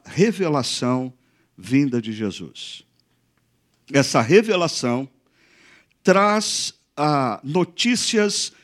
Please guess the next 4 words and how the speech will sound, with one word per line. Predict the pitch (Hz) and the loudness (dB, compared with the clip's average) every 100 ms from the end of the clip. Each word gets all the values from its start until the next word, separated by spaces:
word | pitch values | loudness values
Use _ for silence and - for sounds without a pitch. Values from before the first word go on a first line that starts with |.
| _ _ 110 | _ _ -16
bombásticas | 107 254 254 196 160 170 180 - 202 - 170 160 | 4 6 6 2 2 2 -4 -6 -10 -4 -2 0
acerca | 139 - - 170 170 160 | -2 -2 0 0 0 -4
dos | 147 123 | -2 -4
bastidores | 104 170 254 - - 151 131 131 139 165 196 - | -4 -2 0 -2 -4 -2 2 2 2 0 -6 -10